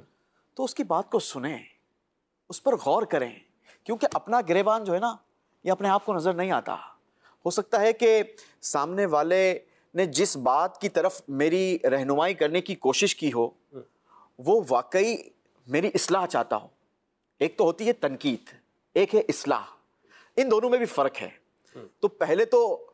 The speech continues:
Speaker 1: اگر جینے کی خواہش ہے تو کچھ پہچان پیدا کر، پہلے تو سامنے والے کو یہ پرکھنا چاہیے کہ یہ اصلاح کرنے والا ہے یا تنقید کرنے والا ہے، کیونکہ آج کل فی زمان جو، زمانہ جو ہے نا سلمان بھائی، یوں کہا جائے کہ سوشل میڈیا نے ہر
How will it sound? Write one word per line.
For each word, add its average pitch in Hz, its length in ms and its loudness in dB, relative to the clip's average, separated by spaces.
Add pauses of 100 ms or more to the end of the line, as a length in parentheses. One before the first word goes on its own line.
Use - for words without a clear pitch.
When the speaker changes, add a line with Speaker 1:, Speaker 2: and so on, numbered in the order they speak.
(260)
Speaker 1:
اگر 196 280 2
جینے 175 400 -2
کی 208 140 -2
خواہش 180 420 0
ہے 180 100 4
تو 180 120 -6
کچھ - 180 -6
پہچان 147 460 -2
پیدا 160 260 2
کر، 143 200 -4 (640)
پہلے 147 220 2
تو 196 220 2
سامنے 156 320 -2
والے 160 240 2
کو 180 100 2
یہ 170 80 4
پرکھنا 165 380 -2
چاہیے 165 300 0
کہ 170 100 -4
یہ 165 300 2 (100)
اصلاح 175 300 -2
کرنے 165 320 -2
والا 156 320 2
ہے 175 60 0
یا 175 120 4
تنقید 151 340 -2
کرنے 120 260 -2
والا 101 280 0
ہے، - 80 -10 (360)
کیونکہ 220 280 0 (100)
آج 160 260 0
کل 254 100 0
فی 226 220 -6
زمان 202 260 0
جو، 156 440 -4
زمانہ 156 440 0
جو 208 60 2
ہے 156 60 0
نا 196 80 0
سلمان 147 300 -2
بھائی، 170 160 -2 (400)
یوں 202 120 0
کہا 190 180 2
جائے 226 140 0
کہ 226 100 -2
سوشل 240 380 0
میڈیا 190 320 -2
نے 240 100 -2
ہر 170 260 0